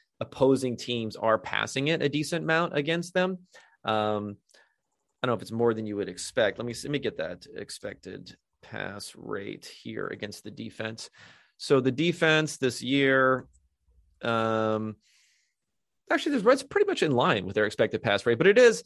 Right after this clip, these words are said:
it is at, um, sixty-three percent. So defenses are passing a decent amount against them. I guess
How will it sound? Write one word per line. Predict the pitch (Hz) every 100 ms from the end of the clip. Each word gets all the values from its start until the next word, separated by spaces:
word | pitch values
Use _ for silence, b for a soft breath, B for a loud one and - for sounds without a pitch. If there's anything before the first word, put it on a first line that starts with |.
| b b -
it | 151
is | 190 220
at, | - 143 139 135 - -
um, | 127 117 110 107
sixty-three | - - - 156 - - 127 117 - - 113 123 117
percent. | - - 107 - - 101 90
So | - - 147 147 139 -
defenses | - 311 349 156
are | 120
passing | 120 117 120 113
a | 107
decent | 117 - 110
amount | 107 107
against | 110 104
them. | 117
I | 127
guess | 233 277